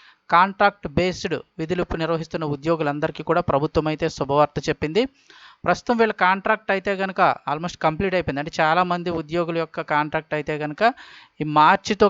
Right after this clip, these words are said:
కంప్లీట్ అయిపోయిందని చెప్తున్నారు. ఇప్పుడు ఆ ఉద్యోగుల యొక్క పదవీ కాలాన్ని పొడిగిస్తూ ఆర్థిక శాఖ ఉత్తర్వులు జారీ చేసింది. వివరాల్లోకి వెళితే, ఆంధ్రప్రదేశ్ రాష్ట్ర, జిల్లా స్థాయి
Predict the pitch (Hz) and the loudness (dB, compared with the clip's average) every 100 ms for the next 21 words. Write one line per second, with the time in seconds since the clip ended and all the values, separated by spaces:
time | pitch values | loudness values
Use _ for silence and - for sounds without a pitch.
0 | 175 165 175 175 170 170 165 160 156 160 | 4 2 0 0 0 0 -2 -4 -4 -2
1 | 160 208 269 - - _ - 190 170 160 | 0 0 -2 -8 -20 _ -4 0 2 4
2 | 175 175 165 214 208 214 208 208 165 131 | 4 2 2 2 2 0 0 0 -2 0
3 | - 160 190 208 190 180 185 185 175 156 | 0 0 0 -2 2 4 4 0 -2 -4
4 | 160 180 - 214 160 156 170 165 - 165 | -4 -8 -4 -2 0 -2 -6 -6 -4 -4
5 | - - 143 160 156 156 156 151 151 156 | -4 -8 -6 -4 -4 -2 -2 -2 -2 -10
6 | - 175 277 - - - - 165 180 185 | -6 -6 -6 -10 -20 -10 -2 2 2 2
7 | 180 180 175 233 285 - - _ 165 160 | -2 -4 -2 -4 -4 -10 -20 _ 0 2
8 | 180 190 196 202 - 165 180 - 214 208 | 2 0 -2 -2 -2 0 0 0 0 0
9 | 185 180 185 - 190 180 | 0 -2 -2 0 -2 0